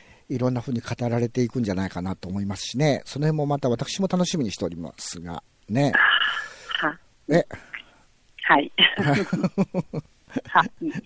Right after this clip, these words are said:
Speaker 1: 今躊躇しましたね。
Speaker 2: いやいや。
Speaker 1: <laughs> ええ、ちょっとあの、タミコさんもこうやってあの、電話の向こうなんで、どういうふうに聞いてる、どういうふうにやってるのか、ちょっと僕もちょっと今見えませんのでね、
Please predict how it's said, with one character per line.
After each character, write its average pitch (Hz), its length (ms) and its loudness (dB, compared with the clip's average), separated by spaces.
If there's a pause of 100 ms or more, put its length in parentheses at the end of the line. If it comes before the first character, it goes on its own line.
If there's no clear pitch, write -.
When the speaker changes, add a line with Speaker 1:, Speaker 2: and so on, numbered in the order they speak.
(160)
Speaker 1:
今 180 220 6
躊 - 160 2
躇 160 140 4
し - 140 -4
ま 120 60 0
し - 60 -6
た 92 120 -2
ね。 95 100 -4 (600)
Speaker 2:
い 240 40 4
や 254 120 10
い 220 120 6
や。 170 80 0 (960)
Speaker 1:
<laughs> - 520 -8
え 113 200 -4 (160)
え、 175 60 -8
ち 240 80 4
ょ - 20 10
っ - 20 4
と 196 100 8
あ 170 60 8
の、 180 120 0
タ 247 120 10
ミ 240 80 8
コ 170 80 4
さ 160 140 6
ん 147 80 2
も 139 100 -2
こ 170 100 4
う - 20 6
や - 20 6
っ 160 40 2
て 175 80 6
あ 156 60 6
の、 151 180 2 (220)
電 202 200 8
話 226 100 8
の 214 80 6
向 202 120 4
こ 202 140 8
う - 20 4
な 139 100 4
ん 123 80 0
で、 123 140 2
ど 226 220 6
う 240 60 6
い 180 80 4
う 147 80 6
ふ 143 160 -2
う 131 40 -2
に 127 120 -2
聞 - 140 0
い 143 40 2
て 147 100 2
る、 139 200 0
ど 214 120 4
う - 20 6
い - 20 6
う 196 40 6
ふ 170 80 4
う 139 40 2
に 127 400 0
や 143 100 6
っ - 40 -6
て 156 100 4
る 147 40 2
の 131 60 0
か、 131 80 0
ち - 80 -4
ょ - 20 -20
っ - 20 -20
と 147 80 2
僕 147 240 0
も 160 100 0
ち - 80 -6
ょ - 0 -
っ - 40 -4
と 151 80 6
今 175 200 2
見 151 160 6
え 202 60 8
ま 220 120 10
せ 233 120 8
ん 151 60 4
の 104 140 2
で 107 100 -2
ね、 139 280 4